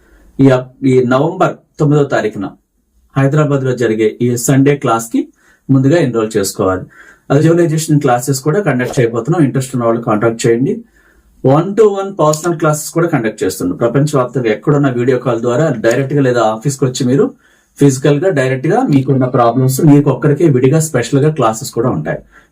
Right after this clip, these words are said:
మీకు ఏం కావాలన్నా కింద స్క్రోల్ అవుతున్న నెంబర్ లో కాంటాక్ట్ చేసి అపాయింట్‌మెంట్ తీసుకోగలరు. సబ్జెక్ట్ లోకి వెళ్ళిపోతే, అప్పుల నుంచి బయటపడడానికి ఆ రెమెడీస్ ఏంటి? మనం బిర్యానీ ఆకులు కొన్ని తీసుకోవాలి.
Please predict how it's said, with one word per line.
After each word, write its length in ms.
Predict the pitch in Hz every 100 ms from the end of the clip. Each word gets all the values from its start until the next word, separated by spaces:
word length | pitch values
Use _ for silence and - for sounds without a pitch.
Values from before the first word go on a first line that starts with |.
| -
మీకు 140 | 127
ఏం 140 | 131 135
కావాలన్నా 640 | 143 123 123 160 262 302 -
కింద 140 | 123
స్క్రోల్ 260 | 123 123 110
అవుతున్న 220 | 110 110
నెంబర్ 200 | 104 107
లో 120 | 202
కాంటాక్ట్ 480 | 226 113 110 120 -
చేసి 160 | 107 -
అపాయింట్‌మెంట్ 460 | 135 101 101 98 95
తీసుకోగలరు. 520 | - 85 78 76 - _ _ - - _ _ _ _
సబ్జెక్ట్ 380 | - 139 165 170
లోకి 160 | 151 120
వెళ్ళిపోతే, 380 | 104 104 98
అప్పుల 440 | - - - 226 233
నుంచి 240 | 226 208 175
బయటపడడానికి 880 | 147 143 147 135 123 117 117 - - _ _ _ _ -
ఆ 80 | 131
రెమెడీస్ 460 | 135 135 143 139
ఏంటి? 240 | 104 92 78 _ _ _ _ _ _ _ -
మనం 240 | 151 147 139
బిర్యానీ 380 | 143 175 185
ఆకులు 300 | 160 143 160
కొన్ని 220 | 151 127 113
తీసుకోవాలి. 500 | 110 - 110 98